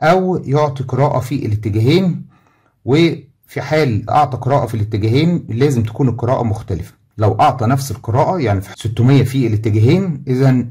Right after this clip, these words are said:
غالبًا بيكون تالف، وعشان نتأكد لازم نرفع طرف من أطراف الدايود ونقيسه خارج البوردة. ولكن لو أعطى قراءتين مختلفتين، يعني هنا مثلًا خمسمية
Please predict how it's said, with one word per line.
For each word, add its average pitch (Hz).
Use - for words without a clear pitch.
غالبًا 117
بيكون 107
تالف، 156
وعشان 113
نتأكد 110
لازم 113
نرفع 131
طرف 147
من 123
أطراف 127
الدايود 131
ونقيسه 127
خارج 113
البوردة. 95
ولكن 120
لو 107
أعطى 135
قراءتين 110
مختلفتين، 110
يعني 92
هنا 113
مثلًا 110
خمسمية 120